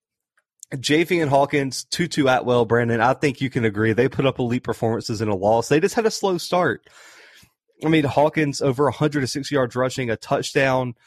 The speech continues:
Atwell, one ten, two touchdowns. But, Brandon, I think the story is they started slow. Miami got the momentum.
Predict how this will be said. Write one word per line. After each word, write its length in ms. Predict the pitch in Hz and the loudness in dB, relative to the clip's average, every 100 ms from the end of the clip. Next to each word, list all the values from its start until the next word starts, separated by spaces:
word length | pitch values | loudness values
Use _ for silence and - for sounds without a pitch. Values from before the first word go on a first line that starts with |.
| _ _ - | _ _ -2
Atwell, 540 | 127 143 143 135 131 - | 2 2 4 4 4 0
one 380 | 123 127 165 151 | -4 -2 -2 -2
ten, 380 | - 143 139 | -4 -2 -2
two 220 | 123 147 139 | -4 -2 -2
touchdowns. 760 | 147 - - 127 123 120 110 | -2 -2 -2 0 0 -2 -4
But, 300 | - 127 - _ _ _ _ _ _ _ _ _ | 2 2 0 _ _ _ _ _ _ _ _ _
Brandon, 280 | - 139 139 | 0 0 2
I 100 | 131 | 0
think 180 | 131 165 | -2 -4
the 80 | 139 | -6
story 440 | - 143 139 139 | -4 0 2 2
is 180 | 131 120 | 2 0
they 120 | 123 | -2
started 420 | 113 - 143 151 135 | -2 0 2 2 -2
slow. 500 | - 120 117 113 107 | -2 0 2 2 0
Miami 420 | 117 127 139 131 | 0 2 2 2
got 200 | 120 117 | 2 0
the 60 | 117 | -2
momentum. 680 | 113 104 113 117 113 107 | -2 0 0 2 0 -2